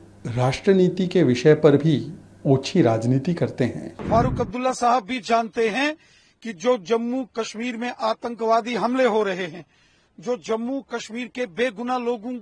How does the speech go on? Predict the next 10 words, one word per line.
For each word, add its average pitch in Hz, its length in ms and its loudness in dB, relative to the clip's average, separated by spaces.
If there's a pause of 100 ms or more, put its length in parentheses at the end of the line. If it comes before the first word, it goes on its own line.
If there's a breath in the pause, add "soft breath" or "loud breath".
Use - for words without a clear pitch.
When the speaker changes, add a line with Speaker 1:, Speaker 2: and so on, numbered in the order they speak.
(540)
Speaker 2:
को 233 100 0
निशाना 226 480 0
बनाने 233 500 0
की 240 200 -10
साजिश 226 540 -4
और 226 120 -4
कोशिश 220 520 -8
हो 226 100 -2
रही 233 260 -4
है, 285 220 2